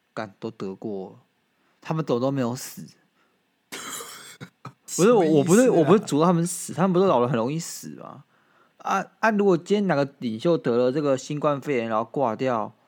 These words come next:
Speaker 1: 我觉得才有好戏可以看呢。
Speaker 2: 干，我觉得如果有个领袖得新冠肺炎挂掉，那个世界大战是有机会。<laughs> 没有，真的，我觉得有机会。如果他们美国，如果川普那时候得，然后就挂了，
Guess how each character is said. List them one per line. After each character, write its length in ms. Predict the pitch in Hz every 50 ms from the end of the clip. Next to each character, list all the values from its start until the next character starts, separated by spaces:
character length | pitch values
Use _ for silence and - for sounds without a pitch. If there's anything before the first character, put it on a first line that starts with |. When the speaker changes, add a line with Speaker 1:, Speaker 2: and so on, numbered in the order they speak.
| _
Speaker 1:
我 160 | _ 117 117 110
觉 80 | 156
得 40 | 160
才 120 | 143 156
有 100 | 147 127
好 180 | 123 - 107 98
戏 220 | 98 - - 131
可 100 | 123 -
以 80 | 113 104
看 300 | 98 - - 110 101 95
呢。 160 | 95 92 98 _ _ _ _ _ _ _ _
Speaker 2:
干， 180 | - 127 117
我 80 | 107 107
觉 140 | - 123 135
得 40 | 135
如 100 | 143 151
果 80 | 143
有 40 | 107
个 140 | 101 104 104
领 200 | 104 101 101 98
袖 160 | 90 127 123
得 200 | 120 - 101 95
新 180 | 92 - 117 107
冠 100 | 110 110
肺 140 | - 113
炎 80 | 95 90
挂 260 | - - 101 90 87 92
掉， 340 | - _ 98 90 80 87
那 80 | 107 117
个 120 | 113 104
世 420 | 98 - - - - - - - 117
界 60 | 117
大 220 | 120 120 110 101
战 160 | 110 - 107 101
是 140 | - -
有 100 | 113 101
机 300 | 82 - - - 104 104
会。 340 | 101 113 113 98 90 90 - _ _ _
<laughs> 240 | - - - - 175 - - 349 381 - - 392 - - 480 480 - _ 480 370
没 100 | 139 170
有， 80 | 156 131
真 260 | - - 160 156 151
的， 100 | 160 180
我 140 | 151 120 113
觉 60 | -
得 80 | - 139
有 80 | 131
机 320 | 98 85 - - 139 151 160
会。 160 | 165 170 139
如 100 | 139 165
果 60 | 156
他 160 | 151 - 156
们 120 | 151 156 160
美 200 | 156 139 104 90
国， 260 | - - 95 87 101
如 80 | 131 143
果 60 | 135
川 200 | 135 - 143 143
普 120 | 131 131
那 40 | 131
时 80 | 120 127
候 60 | 113 - - -
得， 100 | - - - 65 78 _ _
然 80 | 98 104
后 180 | 120 127 - _ _ _ _ _ _ _ _ _ _
就 80 | - -
挂 400 | - - 127 113 95 76 69 69
了， 120 | 64 64